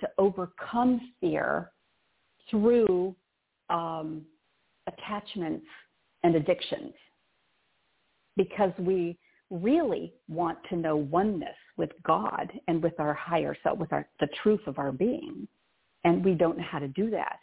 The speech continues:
Or we, we, so we have these substitutes that we, uh, pursue to help, uh, you know, feed the ego and to, uh, make it feel a little bit better. So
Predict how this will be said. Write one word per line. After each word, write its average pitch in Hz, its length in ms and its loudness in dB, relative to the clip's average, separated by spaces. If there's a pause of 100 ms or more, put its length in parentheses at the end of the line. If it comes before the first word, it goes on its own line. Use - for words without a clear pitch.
(140)
Or 170 140 0
we, 165 140 -2 (100)
we, 165 480 -2
so 180 60 6
we 170 120 4
have 196 220 0
these 165 160 2 (280)
substitutes - 760 -4 (160)
that 165 200 0
we, 87 440 -2 (480)
uh, 151 140 0
pursue 165 800 -4 (760)
to 170 80 4
help, 170 560 2 (960)
uh, 151 300 -2 (520)
you 190 100 0
know, 160 300 0 (460)
feed 175 280 4
the 165 220 2
ego 208 560 0 (300)
and 165 180 -4 (140)
to, 175 460 -4
uh, 170 260 -6 (200)
make 175 260 4
it 214 240 0 (100)
feel 156 400 -2
a 160 40 -2
little 156 240 0
bit 151 260 -4
better. - 360 -4 (480)
So 196 300 4